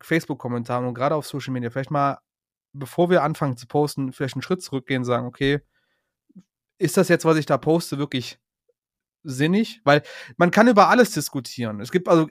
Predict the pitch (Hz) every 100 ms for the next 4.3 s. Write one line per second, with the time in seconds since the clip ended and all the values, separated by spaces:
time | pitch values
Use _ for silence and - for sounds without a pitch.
0 | - 147 147 160 151 147 127 135 156 196
1 | 196 185 156 170 165 175 - 180 - 208
2 | 208 208 - 208 202 220 220 _ 160 190
3 | 208 - - 165 165 175 202 156 190 190
4 | 190 160 160